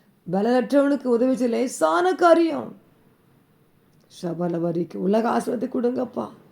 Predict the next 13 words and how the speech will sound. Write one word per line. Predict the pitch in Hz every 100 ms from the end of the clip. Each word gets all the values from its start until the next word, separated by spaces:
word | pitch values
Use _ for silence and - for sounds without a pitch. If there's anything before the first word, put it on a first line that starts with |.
| _ _ _ _ _
வியாபாரத்தில் | 180 202 220 254 254 269
இழந்த | 269 277
வியாபாரத்தை | 262 262 269 277 277 277
கொடுங்கப்பா. | 269 294 294 285 - 269 - - _ _ _ _ _ _ _ _ _ _ _ _ _ _ _ _ -
ஷபலபரிக்க | 180 170 180 175 175 170 180 -
உதைக்கரவா. | 175 170 180 185 180 - 165 170 180 - _ _ _ _ _ _ _ _
வியாதி | 175 185 208 220
வந்ததால் | 220 233 233 233
சரீர | 208 220 233 254
பலனை | 262 254
இழந்துட்டாங்கப்பா. | 262 285 254 294 285 269 233 214
பலனை | 175 208 247
கொடுங்கப்பா. | 240 254 285 302 - 254 233